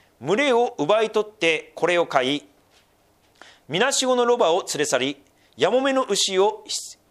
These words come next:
し-、七に取り、貧しい者を道から押しのける。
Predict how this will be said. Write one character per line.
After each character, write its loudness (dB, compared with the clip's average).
し-、 -14
七 -4
に -4
取 -2
り、 -20
貧 0
し -2
い -2
者 0
を -2
道 -6
か 0
ら 0
押 -2
し -6
の -4
け -6
る。 -12